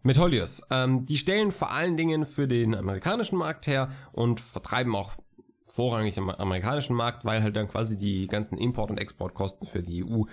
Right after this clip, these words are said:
auch so teuer wären, dass sich das dann im Prinzip schon nicht mehr rechnet, weil man nicht mehr konkurrenzfähig wäre. Daran erkennt man aber auch ganz gut, dass die Margen bei technischen, äh, bei technischen Produkten nicht recht groß sind.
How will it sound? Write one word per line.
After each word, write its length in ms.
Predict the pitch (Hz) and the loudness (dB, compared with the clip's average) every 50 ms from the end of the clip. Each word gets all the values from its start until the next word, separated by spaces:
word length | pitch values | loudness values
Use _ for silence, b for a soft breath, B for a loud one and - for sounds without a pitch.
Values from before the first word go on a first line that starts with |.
| B B B B | B B B B
auch 260 | - - 110 120 110 123 | -6 -4 -2 -2 0 -2
so 300 | 113 104 117 160 226 277 | -2 0 2 2 2 0
teuer 400 | - - 247 262 254 196 147 120 | 0 2 4 4 6 6 4 2
wären, 300 | 117 127 160 202 269 - b b b b b b b b b b | 0 0 -2 -4 -6 -10 b b b b b b b b b b
dass 260 | - 147 190 214 214 | -2 -2 -2 -2 -2
sich 140 | - 214 208 | -2 -4 -2
das 220 | - 196 196 190 | -2 -2 -2 -2
dann 160 | - 185 180 180 | 0 0 0 0
im 80 | 170 | 0
Prinzip 460 | - 180 165 - - 208 220 214 - | 0 -2 -4 -2 -2 -2 -2 0 0
schon 180 | - - 185 180 | 0 0 2 2
nicht 180 | 185 180 180 165 | 0 0 0 -2
mehr 120 | 160 151 | -2 0
rechnet, 340 | 170 190 180 - 185 151 151 | -2 -2 -2 -2 -2 -2 -2
weil 120 | 160 170 | 0 0
man 120 | 175 170 160 | 0 0 0
nicht 160 | 156 - - | -2 -2 -4
mehr 80 | 147 | -2
konkurrenzfähig 680 | 131 143 139 127 120 139 135 131 - - 135 123 104 95 | -2 0 -2 0 0 -2 -2 -2 -2 -2 -2 -2 0 0
wäre. 520 | 95 120 160 190 185 135 95 - - - _ B B B B B B B B B B - | 0 0 2 2 0 0 -2 -4 -8 -14 _ B B B B B B B B B B -6
Daran 200 | 135 143 151 147 | -4 -2 -2 -2
erkennt 320 | 160 - 175 214 262 254 | 0 0 2 2 2 0
man 120 | - 196 | 0 -2
aber 140 | 196 175 156 | 0 0 0
auch 160 | 147 147 143 | 0 -2 -2
ganz 200 | - 139 131 - | -2 -2 -2 -2
gut, 420 | - 180 185 127 - - - - - | 0 0 0 0 0 -4 -6 -4 -4
dass 120 | 127 123 | -2 0
die 80 | 135 131 | 2 4
Margen 560 | 123 123 135 160 196 226 233 190 151 123 113 | 4 4 4 2 2 2 2 2 2 2 2
bei 100 | 107 107 | 0 0
technischen, 600 | 107 - 160 165 160 165 151 135 - 135 127 131 - | 2 2 2 2 2 0 -2 -2 -2 -2 -2 -4 -4
äh, 80 | 117 | -4
bei 140 | 120 110 123 | -4 -2 -2
technischen 340 | 131 147 147 143 135 123 123 | -2 -2 -2 -4 -6 -8 -6
Produkten 540 | - 127 123 147 156 139 - - 95 82 b b b b b b b b b b _ | -4 -2 0 0 0 -2 -4 -4 -4 -4 b b b b b b b b b b _
nicht 520 | - 113 131 170 254 269 - - - - | 0 2 4 4 4 2 0 -4 -6 -2
recht 280 | - 226 214 214 - - | -2 -2 -2 -2 -6 -12
groß 460 | - 147 156 190 247 269 - - - | -10 -8 -4 -2 -2 -2 -2 -2 -4
sind. 360 | - - - - - - - | -6 -6 -6 -8 -16 -20 -20